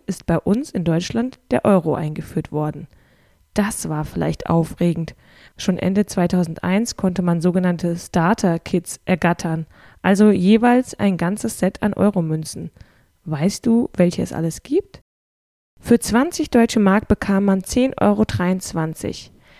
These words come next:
Viele hatten den Eindruck, dass sie nun weniger Geld hätten, denn zehn Euro dreiundzwanzig sind ja nur ein kleines bisschen mehr als die Hälfte von zwanzig.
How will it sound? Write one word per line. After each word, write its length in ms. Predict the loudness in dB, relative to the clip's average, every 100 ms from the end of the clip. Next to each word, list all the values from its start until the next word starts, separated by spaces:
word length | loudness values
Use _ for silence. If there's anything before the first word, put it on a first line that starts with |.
| _ -2
Viele 320 | 2 4 4
hatten 220 | 2 0
den 160 | 0 2
Eindruck, 560 | 0 0 2 0 0 -6
dass 200 | -4 0
sie 100 | 0
nun 240 | 2 2
weniger 420 | 2 4 4 2 2
Geld 320 | 0 0 -2
hätten, 320 | -6 -6 -12 _ _ 0
denn 260 | 2 2 -2 _ _ -10
zehn 300 | 2 2 4
Euro 280 | 2 4 2
dreiundzwanzig 920 | 0 -2 -2 0 0 0 0 -2 0
sind 260 | 0 2
ja 100 | 2
nur 220 | 2 2 2
ein 140 | -4
kleines 440 | -2 0 0 -2
bisschen 400 | 0 -2 0 -2
mehr 320 | 0 0 0 -2
als 200 | -6 -4
die 160 | -4
Hälfte 420 | 0 0 0 -4
von 240 | -8 -8 -8
zwanzig. 640 | -2 -2 -2 -6 -8 -12